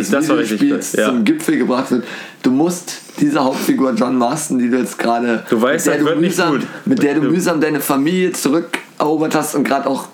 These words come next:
Speaker 1: und das finde ich auch so schön, dass sie sich dafür Zeit genommen
Speaker 2: Ja, das fand ich auch gerade sagen.
Speaker 1: Auch noch so sechs, sieben, acht Missionen mit der Familie
Speaker 2: Nur
Speaker 1: auf
Speaker 2: auf
Speaker 1: der
Speaker 2: der
Speaker 1: Farm.
Speaker 2: Farm Sachen machen, die,
Speaker 1: Genau.
Speaker 2: die Felder bestellen, die
Speaker 1: Da-,
Speaker 2: Vieh
Speaker 1: das wieder
Speaker 2: abholen.
Speaker 1: genießen, dass man wieder dort ist und ich glaube,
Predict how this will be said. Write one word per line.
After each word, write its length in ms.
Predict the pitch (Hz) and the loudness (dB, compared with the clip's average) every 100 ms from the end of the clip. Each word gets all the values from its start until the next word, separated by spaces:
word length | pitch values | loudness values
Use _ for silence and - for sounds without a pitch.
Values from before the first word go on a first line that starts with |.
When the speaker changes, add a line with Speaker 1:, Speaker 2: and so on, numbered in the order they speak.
| - | -10
Speaker 1:
und 180 | 107 123 | -2 0
das 120 | 117 - | 0 0
finde 140 | 123 | 0
ich 60 | 110 | 0
auch 40 | |
so 80 | 110 | 0
schön, 200 | 117 104 | 0 0
dass 140 | 104 | 0
sie 80 | 107 | 0
sich 160 | 101 101 | -2 -2
dafür 260 | 104 104 | -2 -2
Zeit 280 | 104 113 110 | 0 -2 0
genommen 240 | 113 107 214 | 0 2 4
Speaker 2:
Ja, 180 | 185 | 4
das 160 | 175 170 | 0 0
fand 160 | 185 170 | 0 2
ich 80 | 165 | 0
auch 80 | 151 | 2
gerade 200 | 139 117 | 0 2
sagen. 140 | 117 | 2
Speaker 1:
Auch 160 | 135 131 | 0 0
noch 100 | 147 | 0
so 140 | 120 131 | 2 2
sechs, 320 | 117 139 - | 2 0 0
sieben, 220 | 139 131 | 0 2
acht 240 | 127 127 131 | 0 0 0
Missionen 380 | 123 - 135 | 0 2 2
mit 140 | 127 110 | 0 0
der 100 | 123 | -2
Familie 400 | 120 123 135 127 | 0 0 2 2
Speaker 2:
Nur 200 | 202 196 | 2 0
Speaker 1:
auf 60 | |
Speaker 2:
auf 60 | 175 | 0
Speaker 1:
der 80 | 151 | 0
Speaker 2:
der 80 | 127 | 0
Speaker 1:
Farm. 380 | 135 151 151 143 | 0 0 -2 -2
Speaker 2:
Farm 80 | 135 | -2
Sachen 320 | 143 139 147 | -2 0 0
machen, 280 | 131 139 131 | 0 0 0
die, 120 | 139 | 0
Speaker 1:
Genau. 380 | 139 147 135 117 | 0 0 2 2
Speaker 2:
die 60 | |
Felder 260 | 123 147 143 | 2 2 0
bestellen, 400 | 131 123 135 131 | 0 0 0 2
die 80 | 139 | 0
Speaker 1:
Da-, 80 | 139 | 0
Speaker 2:
Vieh 220 | 160 165 | 0 2
Speaker 1:
das 240 | 123 147 | 0 0
wieder 140 | 135 135 | 0 2
Speaker 2:
abholen. 260 | 123 151 | 0 0
Speaker 1:
genießen, 400 | 151 170 160 156 | 0 0 0 0
dass 180 | 143 131 | 0 -2
man 160 | 135 131 | 0 0
wieder 160 | 127 | 2
dort 300 | 113 117 131 | 2 0 0
ist 160 | 123 123 | -2 0
und 180 | 120 110 | 0 -2
ich 120 | 113 | 0
glaube, 360 | - 117 131 | 0 0 0